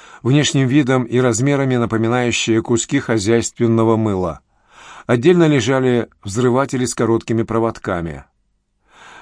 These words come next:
Закрыл молнию, взглянул на Каштанова. «Груз что надо, а, Трофимыч?»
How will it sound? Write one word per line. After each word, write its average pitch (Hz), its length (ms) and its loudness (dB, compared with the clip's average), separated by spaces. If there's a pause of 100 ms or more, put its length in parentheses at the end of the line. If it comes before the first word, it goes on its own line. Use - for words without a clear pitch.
Закрыл 143 420 2
молнию, 107 800 0 (200)
взглянул 123 460 0
на 143 80 0
Каштанова. 92 720 -6 (1500)
«Груз 127 580 -2
что - 300 0
надо, 110 480 0 (120)
а, 123 260 0 (220)
Трофимыч?» 107 640 -4